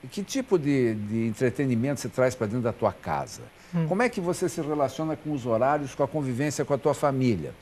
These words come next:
Speaker 1: Como é que você cumpre os teus compromissos? Como é que estão os teus pagamentos?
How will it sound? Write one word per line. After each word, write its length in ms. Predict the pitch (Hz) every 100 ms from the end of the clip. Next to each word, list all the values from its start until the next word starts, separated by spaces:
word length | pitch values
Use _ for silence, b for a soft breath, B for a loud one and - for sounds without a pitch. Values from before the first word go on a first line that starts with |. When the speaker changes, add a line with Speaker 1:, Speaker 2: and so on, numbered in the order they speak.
| B B B
Speaker 1:
Como 160 | - 196
é 60 | 247
que 120 | 214
você 240 | 196 202
cumpre 340 | 175 208 220 185
os 80 | -
teus 220 | 190 -
compromissos? 760 | 196 180 175 170 190 170 120
Como 160 | 170 202
é 40 |
que 40 | 175
estão 140 | 196
os 60 | 175
teus 180 | 175
pagamentos? 760 | - 160 139 123 147 156 123 -